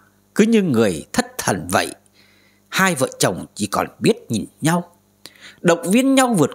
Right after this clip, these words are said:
qua nỗi đau, cố gắng vì tương lai phía trước. Bụng bầu của Hạ thấm thoát rồi cũng sang tháng thứ bảy. Chuyện vợ chồng của cả hai dừng hẳn lại vì Hạ không muốn ảnh hưởng đến thai nhi.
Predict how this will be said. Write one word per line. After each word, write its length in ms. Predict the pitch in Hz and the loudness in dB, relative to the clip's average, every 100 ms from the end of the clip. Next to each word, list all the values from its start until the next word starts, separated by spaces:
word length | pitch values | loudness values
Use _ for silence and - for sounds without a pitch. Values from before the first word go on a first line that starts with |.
| - | 0
qua 200 | 226 247 | 0 2
nỗi 260 | 196 262 | 2 2
đau, 380 | 269 247 233 240 _ _ _ _ _ _ | 2 0 -2 -8 _ _ _ _ _ _
cố 200 | 202 262 | 2 4
gắng 300 | 220 208 392 220 | 2 0 0 -2
vì 140 | 110 - | -2 0
tương 200 | 202 220 | 2 4
lai 240 | 214 208 208 | 2 0 0
phía 180 | - 269 - | 0 0 2
trước. 220 | 262 320 - _ _ _ _ _ _ _ _ _ _ - - _ | 0 0 -8 _ _ _ _ _ _ _ _ _ _ -18 -18 _
Bụng 280 | 196 165 165 | 0 0 0
bầu 320 | 165 180 160 143 | 2 2 2 0
của 180 | 160 160 | 2 2
Hạ 300 | - 160 135 - | 2 0 0 -2
thấm 180 | 233 285 | -2 2
thoát 260 | 240 320 | 0 2
rồi 180 | 170 123 - | 2 2 0
cũng 180 | 294 233 | 0 0
sang 280 | 254 247 226 | 0 0 0
tháng 200 | 240 262 | -2 0
thứ 180 | 285 359 | 0 2
bảy. 340 | 110 - - _ _ _ _ _ _ _ _ _ | 0 0 -8 _ _ _ _ _ _ _ _ _
Chuyện 240 | 156 151 135 | 0 0 0
vợ 120 | 151 - - | 0 0 -2
chồng 340 | 127 98 85 - _ _ | -2 -2 -8 -14 _ _
của 120 | 123 | -2
cả 220 | - 110 90 | 0 -2 -2
hai 380 | - 202 214 180 | -2 0 0 0
dừng 240 | 127 98 | -2 -2
hẳn 240 | - 101 90 | -4 -4 0
lại 280 | 101 87 - - - - | 0 -2 -8 -20 -20 -4
vì 120 | 120 | -2
Hạ 240 | - 120 - | 0 -2 -2
không 200 | - 180 | -2 0
muốn 160 | 185 247 | 0 0
ảnh 180 | - 82 | -4 -2
hưởng 240 | - 131 - | -4 -2 -2
đến 160 | 143 190 | -2 0
thai 220 | 214 185 | 0 0
nhi. 340 | 180 185 180 | 2 2 0